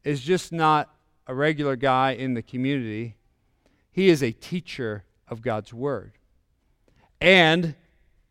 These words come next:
Jesus has a higher bar for him. Look at verse nine and ten. Nicodemus said to him, "How can these things be?" Jesus answered him,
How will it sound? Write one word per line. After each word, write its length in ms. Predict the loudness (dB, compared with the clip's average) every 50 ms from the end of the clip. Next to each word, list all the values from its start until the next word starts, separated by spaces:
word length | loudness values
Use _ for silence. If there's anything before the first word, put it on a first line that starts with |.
| _ _ _ _
Jesus 520 | -2 0 2 2 2 2 2 2 0 -2
has 260 | -2 2 2 2 4
a 100 | 2 0
higher 320 | 0 2 2 4 4 4 2
bar 360 | 2 2 4 6 6 6 4
for 220 | 2 -2 -6 -8
him. 240 | -6 -6 -8 -8 -6
Look 180 | -4 -2 0 0
at 140 | -2 -2 0
verse 280 | 0 0 0 -2 -4
nine 280 | -4 -4 -4 -2 -2 -4
and 120 | -6 -8
ten. 340 | -8 -8 -10 -10 -10 -14 -18 _ _ _ _ _ _ _ _ _ _ _ _ _ _ _ _ _ _ _ _ _ _ _ _
Nicodemus 440 | 0 0 2 2 4 4 4 4 4
said 220 | 4 2 2 2 4
to 80 | 2
him, 160 | 2 2 0
"How 420 | -2 0 2 6 8 8 8 6 6
can 260 | 2 -2 -4 -2 -2
these 260 | -2 -2 -4 -4 -4
things 340 | -4 -2 -2 0 -2 -2 -4
be?" 520 | -8 -14 -12 -12 -10 -8 -8 -8 -10 -12 _ _ _ _ _ _ _ _ _ _ _ _ _ _ _ _ _ _ _ _ _ _ _ _ _ _ _ _ _
Jesus 360 | -6 -4 -4 -2 -4 -4 -2
answered 380 | -2 0 0 -2 -4 -4 -6 -6
him, 240 | -6 -6 -6 -8